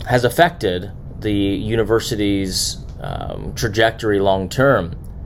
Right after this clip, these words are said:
And I was reminded again, just kind of going back to the basics of, of education and what the Bible speaks about in terms of, you know,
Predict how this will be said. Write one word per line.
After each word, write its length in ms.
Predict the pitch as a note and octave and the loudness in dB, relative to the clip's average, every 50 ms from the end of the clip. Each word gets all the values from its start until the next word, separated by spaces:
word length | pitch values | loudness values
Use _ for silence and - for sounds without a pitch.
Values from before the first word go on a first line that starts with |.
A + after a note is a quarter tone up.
| - - - - - - - - - - - - - - - - - - - - - - - - | -12 -12 -12 -12 -10 -10 -10 -10 -8 -10 -10 -10 -10 -10 -10 -10 -10 -10 -10 -10 -10 -8 0 4
And 80 | D3+ D#3 | 6 8
I 40 | F3+ | 8
was 180 | G3 G3+ E3+ | 8 8 6
reminded 540 | F#3 F#3 F3+ F#3 F#3 G3+ A3+ A3+ G#3 G3+ E3+ | 6 6 8 8 8 8 8 8 6 6 6
again, 260 | E3+ D3+ F3 F3+ F3+ | 6 4 4 4 4
just 140 | E3+ E3 D3 | 4 2 4
kind 120 | - E3+ D3+ | 4 4 6
of 60 | C#3 | 8
going 260 | C3+ D#3 F3 F#3 D#3 | 8 8 8 6 6
back 280 | C3 C#3+ C#3+ D#3 D#3+ - | 6 6 6 4 4 0
to 80 | - | 0
the 100 | D3 C3+ | 0 2
basics 640 | A2+ G2 A2 A#2+ C3+ C#3 - - A#2 G#2+ - - A2+ | 4 6 6 6 4 4 4 4 4 4 4 4 4
of, 480 | G#2 G2+ G2+ G2+ G2 F#2+ F#2+ - - | 4 6 6 4 2 -2 -4 -6 -4
of 180 | - - G2+ F#2+ | -2 -2 -2 0
education 880 | - C#3 D#3+ F3 G#3 G3+ - - C3+ B2+ C#3 C#3 B2+ - - A#2 G2+ F#2+ | 0 0 0 0 -2 -4 0 4 4 4 4 4 2 0 0 2 2 2
and 160 | F#2+ G2 G#2 | 2 2 2
what 140 | B2 D3+ - | 2 2 2
the 80 | F3+ | 2
Bible 420 | C#3 A#2 A#2 B2 C3+ C#3+ C#3 C3 B2 | 2 2 4 4 4 4 4 4 2
speaks 460 | A#2+ - - - A2+ A#2 A#2+ - - | 0 -2 -4 -2 -2 -2 -2 0 0
about 380 | C3 G#2 G#2+ G2 F#2+ F#2+ F#2+ G2 | 0 2 2 2 2 2 0 -2
in 120 | G2 G2 | -4 -4
terms 380 | F#2+ - A2+ A2+ A2+ A2 A2 A2 | -4 -2 0 0 0 0 2 2
of, 420 | G#2+ G2+ G2 G2 F#2+ F#2 F2+ F#2+ | 4 4 6 4 2 0 -2 -4
you 80 | G#2+ G#2 | -4 -2
know, 280 | G2 F#2+ F#2+ F2+ - | -2 -2 -2 -4 -6